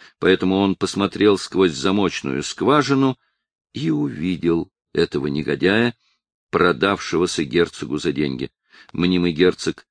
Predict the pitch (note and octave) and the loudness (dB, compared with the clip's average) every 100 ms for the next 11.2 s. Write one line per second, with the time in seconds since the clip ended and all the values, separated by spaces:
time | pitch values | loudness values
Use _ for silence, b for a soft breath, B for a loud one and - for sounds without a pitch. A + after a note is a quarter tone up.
0 | _ _ - G#2+ F2+ C#2 D2 - C#2 C#2 | _ _ 4 4 4 0 -4 -2 -2 0
1 | E2+ E2 D2+ F2+ F2+ D#2+ D2+ D2 - D#2 | 0 2 0 2 2 0 -2 -4 -4 -6
2 | - D#2+ A#1 C2+ C#2 A#2+ - A2 A2 - | -4 -4 -4 -2 4 4 2 0 0 0
3 | D#2 - - F#2+ - E2+ F2+ E2 D#2+ - | -4 -4 -8 -8 -6 -4 -2 -2 -4 -4
4 | D#2+ D#2 E2 D#2 C2+ - B1 - C2+ B1+ | -4 -2 -2 -2 -4 -6 -4 -4 -6 -8
5 | _ _ _ _ _ _ _ _ _ _ | _ _ _ _ _ _ _ _ _ _
6 | _ - C2 D#2 D#2 - F2+ F2 E2 C2+ | _ -6 0 0 0 -2 -2 0 -2 -4
7 | - F#2 - E2 D2 D#2 D#2+ F2+ F2 - | -2 -2 0 -4 -4 -4 -2 -2 -4 -8
8 | C#2+ C2+ _ _ - E2 F#2 - D#2+ E2+ | -10 -10 _ _ -4 0 0 -2 -4 -4
9 | E2+ F2+ E2+ D#2+ D2+ C2+ - D#2+ D#2 E2+ | 0 2 2 0 -2 -6 -6 -4 -2 -4
10 | D#2+ - C#2 D2 D#2+ D2 D#2+ D2+ D#2+ G#2 | -4 -6 -6 -4 -4 -4 -4 -6 -2 0
11 | A2+ G#2+ | 0 -4